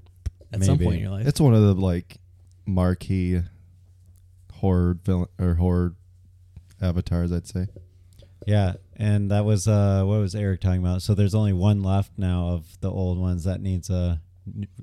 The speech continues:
Speaker 2: new one.
Speaker 1: Only one?
Speaker 2: Yeah.
Speaker 1: I doubt that. There's
Speaker 2: That
Speaker 1: probably
Speaker 2: he's
Speaker 1: more than
Speaker 2: looking
Speaker 1: that.
Speaker 2: for.
Speaker 1: Oh, they, okay.
Speaker 2: Of, like,
Speaker 1: Which
Speaker 2: what he
Speaker 1: is
Speaker 2: can
Speaker 3: Of the iconic
Speaker 2: Hellraiser.
Speaker 3: Oh, yeah.
Speaker 1: Oh.
Speaker 3: Which is a good one.
Speaker 2: Which they are apparently m-, a Hulu,
Speaker 3: Uh,
Speaker 2: straight to Hulu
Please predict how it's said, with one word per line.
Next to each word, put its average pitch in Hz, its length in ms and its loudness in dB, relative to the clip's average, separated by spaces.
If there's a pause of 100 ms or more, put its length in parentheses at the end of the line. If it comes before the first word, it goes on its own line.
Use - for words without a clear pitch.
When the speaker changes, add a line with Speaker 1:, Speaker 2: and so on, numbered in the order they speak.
(140)
Speaker 2:
new 98 260 -2
one. 87 280 -4 (800)
Speaker 1:
Only 101 240 0
one? 98 580 0
Speaker 2:
Yeah. 90 240 2
Speaker 1:
I - 80 2
doubt 98 280 -4
that. 95 160 -6
There's 101 60 -4
Speaker 2:
That 113 80 6
Speaker 1:
probably 117 160 8
Speaker 2:
he's 104 140 2
Speaker 1:
more 101 120 2
than 90 160 -4
Speaker 2:
looking 90 100 -6
Speaker 1:
that. 87 60 -8
Speaker 2:
for. 87 120 -12 (140)
Speaker 1:
Oh, 101 340 0
they, 104 260 -2
okay. 110 200 -4
Speaker 2:
Of, 98 160 2
like, 98 160 6
Speaker 1:
Which 117 80 2
Speaker 2:
what 95 100 6
he 98 120 6
Speaker 1:
is 90 240 0
Speaker 2:
can 101 100 -6
Speaker 3:
Of 107 80 -2
the 101 80 2
iconic 95 280 0
Speaker 2:
Hellraiser. 90 520 4 (680)
Speaker 3:
Oh, 127 260 4
yeah. 107 340 2 (180)
Speaker 1:
Oh. 107 80 0
Speaker 3:
Which 98 160 0
is 95 60 -4
a - 20 -8
good 110 180 -2
one. 90 200 -4
Speaker 2:
Which 113 240 0
they 110 160 6
are 110 240 6
apparently 107 420 0
m-, 101 120 -2
a 104 200 -2
Hulu, 95 180 2
Speaker 3:
Uh, 92 140 2
Speaker 2:
straight 110 320 2
to 107 80 0
Hulu 92 560 0